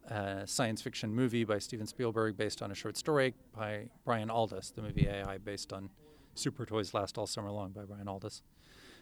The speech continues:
Um, so it is not surprising that in a lot of the work that's been done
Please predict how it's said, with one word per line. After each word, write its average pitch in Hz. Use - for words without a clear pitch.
Um, 117
so 135
it 160
is 156
not 170
surprising 127
that 107
in 113
a 123
lot 120
of 107
the 113
work 110
that's 113
been 104
done 107